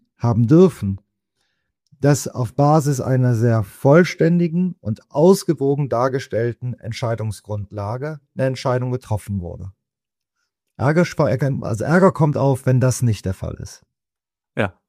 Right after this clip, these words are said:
Speaker 2: ich kann das richtig nachvollziehen. Ähm, wir kommen schon fast zum Ende und ich, ich versuche immer noch mal zu gucken, wenn du deine Rolle jetzt verlassen würdest, ne? Ich, ich gönne es dir, ich glaube, du bist an der richtigen Stelle, weil du da auch mit,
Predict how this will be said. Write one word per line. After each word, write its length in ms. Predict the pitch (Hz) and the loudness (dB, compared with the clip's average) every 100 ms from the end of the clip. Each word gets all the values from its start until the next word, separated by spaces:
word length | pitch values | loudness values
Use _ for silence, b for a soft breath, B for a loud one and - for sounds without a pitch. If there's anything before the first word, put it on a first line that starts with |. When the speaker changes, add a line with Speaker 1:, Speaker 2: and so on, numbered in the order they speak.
| _ _ - B 165 151 | _ _ -20 B -10 -4
Speaker 2:
ich 100 | 160 | 0
kann 140 | 160 | 0
das 120 | 151 139 | 0 -2
richtig 220 | 143 127 | -2 -2
nachvollziehen. 440 | 123 104 - 92 B B B B - | 0 -2 -2 -4 B B B B -4
Ähm, 340 | 151 156 156 151 _ _ _ _ _ _ | 2 2 2 -2 _ _ _ _ _ _
wir 100 | 139 | 0
kommen 220 | - 214 | 2 2
schon 120 | 254 | 2
fast 300 | - 190 - | 0 -2 0
zum 140 | - 147 | 0 2
Ende 520 | 139 156 101 - 254 - | 2 2 2 2 -2 -4
und 120 | 131 | 2
ich, 240 | 143 - - | 2 0 -6
ich 140 | 147 | -4
versuche 300 | 160 156 202 | -2 0 -2
immer 180 | 170 160 | 0 0
noch 100 | 156 | 0
mal 160 | 151 143 | 0 -2
zu 120 | 139 | -4
gucken, 480 | - 175 165 151 - _ _ _ b b b b | -6 -4 -2 -4 -6 _ _ _ b b b b
wenn 80 | 175 | 2
du 80 | 202 | 4
deine 160 | 196 | 4
Rolle 220 | 160 165 | 4 4
jetzt 120 | 156 - | 4 2
verlassen 440 | 131 120 - 92 | 0 -2 -4 -6
würdest, 360 | - - - _ _ - | -6 -10 -18 _ _ -4
ne? 160 | 277 302 | -4 -2
Ich, 160 | - - | -10 -8
ich 180 | 151 | -10
gönne 220 | - - 294 | -2 2 2
es 100 | - | 0
dir, 60 | |
ich 80 | 104 | 0
glaube, 160 | 139 175 | 0 2
du 60 | |
bist 140 | 165 156 | 0 0
an 60 | |
der 100 | 151 | 0
richtigen 280 | 156 - 135 | 0 -2 -4
Stelle, 280 | - 151 117 | -2 0 2
weil 120 | 113 | 0
du 60 | 117 | 0
da 140 | 120 | 0
auch 180 | 127 - | -2 -4
mit, 260 | 127 123 - | -10 -10 -12